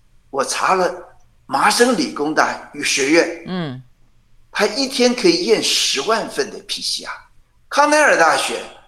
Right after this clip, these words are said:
Speaker 1: 一天也是可以验十万份，所以呢，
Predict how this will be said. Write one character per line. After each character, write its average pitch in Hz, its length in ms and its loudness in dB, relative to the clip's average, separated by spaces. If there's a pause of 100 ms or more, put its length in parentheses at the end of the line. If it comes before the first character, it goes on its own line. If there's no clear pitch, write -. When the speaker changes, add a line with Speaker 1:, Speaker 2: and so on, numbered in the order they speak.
(120)
Speaker 1:
一 254 100 -4
天 285 260 0
也 185 140 2
是 - 180 -2
可 185 80 4
以 185 120 -2
验 185 120 4
十 - 200 -2
万 139 260 2
份， - 240 -8 (500)
所 254 160 -4
以 269 60 0
呢， 226 180 0